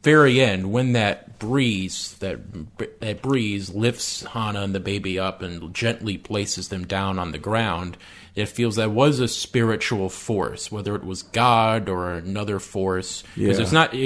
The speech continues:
Speaker 1: 'cause we see, you know, it's Christmas and we see, you know, the going to a nativity scene, but they also, um,
Speaker 2: Yeah.
Speaker 1: pray at a Buddhist temple, so it's a different
Speaker 2: Yeah.
Speaker 1: religion. So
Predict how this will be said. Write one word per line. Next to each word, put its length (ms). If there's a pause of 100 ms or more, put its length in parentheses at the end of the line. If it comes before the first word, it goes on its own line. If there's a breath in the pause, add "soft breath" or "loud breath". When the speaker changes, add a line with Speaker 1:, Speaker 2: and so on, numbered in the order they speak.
(140)
Speaker 1:
'cause 180
we 220
see, 240
you 240
know, 220
it's 160
Christmas 840 (400 soft breath)
and 160
we 160
see, 540
you 60
know, 160
the 160
going 300
to 140
a 40
nativity 680
scene, 460
but 280
they 120
also, 600
um, 320 (380 soft breath)
Speaker 2:
Yeah. 120
Speaker 1:
pray 240
at 100
a 40
Buddhist 500
temple, 320
so 260
it's 120
a 40
different 400
Speaker 2:
Yeah. 60
Speaker 1:
religion. 460
So 500